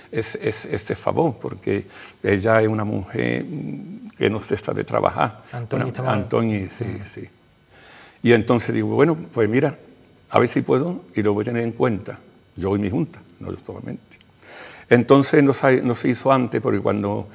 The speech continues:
Speaker 1: eh, entramos, lo primero que hicimos es ampliar el panteón familiar en el cementerio, que se hizo sesenta nichos y un, y un osario. Entonces entramos sin una,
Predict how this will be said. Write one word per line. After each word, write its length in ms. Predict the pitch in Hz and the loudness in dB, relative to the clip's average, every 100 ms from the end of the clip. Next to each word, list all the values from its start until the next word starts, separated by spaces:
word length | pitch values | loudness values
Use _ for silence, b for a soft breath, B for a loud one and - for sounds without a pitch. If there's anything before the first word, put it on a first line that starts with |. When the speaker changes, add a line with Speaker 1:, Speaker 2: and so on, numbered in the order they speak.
| B B B | B B B
Speaker 1:
eh, 540 | - 123 120 120 120 - | 2 2 2 0 -4 -2
entramos, 580 | 120 110 135 123 110 - | -4 0 2 2 2 -2
lo 160 | 110 107 | 0 0
primero 300 | 101 113 117 | 0 -2 0
que 100 | 120 | -2
hicimos 420 | 110 - 117 117 | -2 -2 0 0
es 60 | 117 | 0
ampliar 500 | 113 110 107 110 110 - B B | -2 -2 0 0 -2 -12 B B
el 160 | 104 | 0
panteón 420 | - 101 92 113 101 | 2 -2 0 -2 -2
familiar 560 | - 104 98 107 107 - - _ b b b | -2 -2 0 0 -2 -8 -20 _ b b b
en 160 | - 104 | -4 -2
el 60 | |
cementerio, 680 | 101 110 98 92 117 104 - - - B B B | -2 -2 -2 0 2 2 -2 -12 -20 B B B
que 180 | 104 101 | -2 0
se 160 | - - | -2 -4
hizo 220 | - 98 | -2 -4
sesenta 500 | - - 101 98 107 | -4 -6 -4 -2 -2
nichos 420 | 110 104 - 117 - - _ b b b | -2 -2 -6 -8 -10 -20 _ b b b
y 160 | - 98 | 0 2
un, 320 | 101 101 98 - | 2 0 -2 -2
y 80 | 104 | -2
un 180 | 101 | 0
osario. 420 | 95 - 113 101 - _ B B B - | -2 -2 -4 -4 -14 _ B B B -4
Entonces 440 | 95 95 104 - | -2 0 -2 -2
entramos 440 | 107 117 110 113 - | -2 0 0 0 -2
sin 180 | 113 | -2
una, 340 | 107 101 104 | 0 0 -2